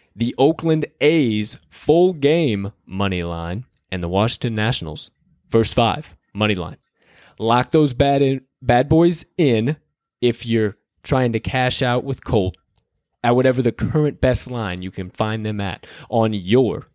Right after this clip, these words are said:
favorite sports book. And there you have it. My favorite plays, Mag's favorite plays, and, you know, sometimes, sometimes we disagree. Sometimes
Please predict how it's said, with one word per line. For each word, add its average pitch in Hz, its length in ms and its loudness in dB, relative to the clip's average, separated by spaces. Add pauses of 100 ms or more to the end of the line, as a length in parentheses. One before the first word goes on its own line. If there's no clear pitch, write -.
(240)
favorite 92 340 -2
sports - 300 -4
book. - 300 -16 (1600)
And 202 200 0
there 202 280 4
you 208 340 2
have 147 400 2
it. - 300 -8 (340)
My 156 400 0
favorite 113 420 -6
plays, 110 400 -2
Mag's 165 460 2
favorite 120 460 -2
plays, 123 560 0 (200)
and, 160 400 -2 (280)
you 160 160 0
know, 202 200 2
sometimes, 127 1080 -4 (960)
sometimes 185 500 0
we 123 100 0
disagree. 92 720 -4 (1400)
Sometimes 185 720 2